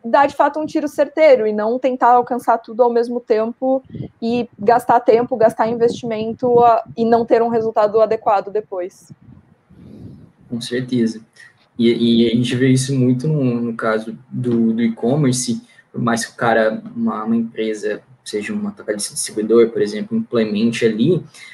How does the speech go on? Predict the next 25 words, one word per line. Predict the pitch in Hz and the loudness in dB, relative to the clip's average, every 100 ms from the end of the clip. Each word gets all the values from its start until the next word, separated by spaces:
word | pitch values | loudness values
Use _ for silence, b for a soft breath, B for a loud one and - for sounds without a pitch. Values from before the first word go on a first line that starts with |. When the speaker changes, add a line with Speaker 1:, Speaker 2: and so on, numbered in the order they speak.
| B | B
Speaker 2:
não | 120 | -4
quer | 127 | -2
dizer | 151 143 117 123 180 | 0 2 4 4 4
que | - 131 117 113 | 2 -2 -2 -2
se | - 120 | -4 -2
vo-, | 123 - | -2 -2
você | 123 123 - 151 | -6 -4 0 2
vai | 160 143 | 2 2
ter | - | 0
uma | 131 139 | 0 0
adesão | 139 135 120 113 113 156 | 0 0 0 0 0 2
ou | 139 156 | 2 2
que | 156 | 2
você | 147 160 | 2 2
deve | 165 139 170 262 | 2 4 4 6
buscar | 233 214 - 156 | 4 2 2 0
uma | 170 170 | 0 0
adesão | 160 139 135 | 2 2 0
de | 160 | -2
cem | 156 151 170 | -4 -4 -6
por | 170 151 | -6 -8
cento | - 135 151 135 | -8 -8 -8 -8
da | |
sua | 120 - 117 | -8 -6 -2
base | 117 117 117 113 | 2 2 2 -2